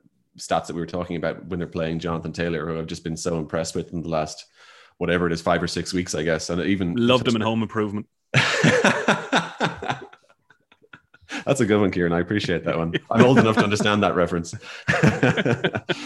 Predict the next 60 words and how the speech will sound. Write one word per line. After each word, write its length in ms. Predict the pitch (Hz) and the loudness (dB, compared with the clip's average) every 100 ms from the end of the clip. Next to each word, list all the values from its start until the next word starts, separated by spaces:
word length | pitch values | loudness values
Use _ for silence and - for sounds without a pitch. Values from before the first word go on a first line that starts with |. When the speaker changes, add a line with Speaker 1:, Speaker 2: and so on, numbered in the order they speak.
| - - | -14 -6
Speaker 1:
But, 160 | 107 104 | 2 6
uh, 380 | 98 95 90 - | 6 6 4 2
yeah, 240 | 120 110 104 | 4 6 4
I 60 | |
think 420 | 120 131 - - _ _ _ _ _ _ - | 6 4 2 -8 _ _ _ _ _ _ -4
listen, 320 | 113 104 101 | 0 2 2
I, 140 | 98 101 | 4 2
th-, 420 | 104 107 120 98 | 0 0 2 4
this 200 | 139 139 | 2 4
is, 160 | 131 131 | 0 2
this 160 | 147 | 0
is, 60 | 113 | 4
I'm 180 | 123 120 | 2 2
quite 240 | - 160 | 2 4
interested 440 | 165 165 135 98 | 4 2 0 -2
in 60 | 98 | 0
this 160 | 98 98 | 0 2
game. 220 | 98 95 | 2 4
I 40 | |
do 140 | 98 135 | 4 4
fancy 580 | 147 143 139 110 98 - - - | 4 0 2 2 0 -6 -20 -2
Buffalo 360 | 110 101 104 98 | 0 2 2 2
to 140 | 95 | 2
win 200 | 98 98 | 2 2
this 220 | 87 85 | 2 -2
'cause 160 | - 85 | -4 -2
I, 100 | 82 | 0
you 180 | 85 92 | 0 0
know, 180 | 82 | 0
I'm, 140 | 76 80 | -2 -4
I'm 140 | 87 | -6
quite 200 | 90 87 | -2 -2
high 220 | 90 85 | -2 -2
on 100 | 85 | -4
that 160 | 78 69 | -4 -6
team 200 | 92 90 | -4 -4
at 60 | 85 | -2
the 80 | |
moment. 340 | 85 80 78 - - - - | -2 -2 -4 -8 -20 -8 -4
But 140 | - | -2
the 80 | 98 | -2
seven 680 | - - 101 98 92 87 - | -4 0 0 2 0 -2 -4
and 160 | 90 85 | -2 -2
a 40 | |
half 380 | 90 92 92 90 | 0 0 0 0
handicap 460 | 98 95 92 80 85 | -4 -2 -2 -4 -4
in 80 | |
this 180 | 80 78 | -6 -6
one 160 | 85 82 | -6 -4
actually 300 | 85 - 82 | -4 -6 -8
tips 320 | - 87 - | -6 -8 -4
me 120 | 85 | -6
to 100 | 82 | -4
go 180 | 85 82 | -2 -2
for 100 | 82 | -4
the 80 | - | -8
Colts 440 | - 92 85 - | -2 -2 -2 -10
with 140 | 85 80 | -12 -6
the, 300 | 78 78 - | -6 -6 -8
the, 240 | 78 80 | -6 -6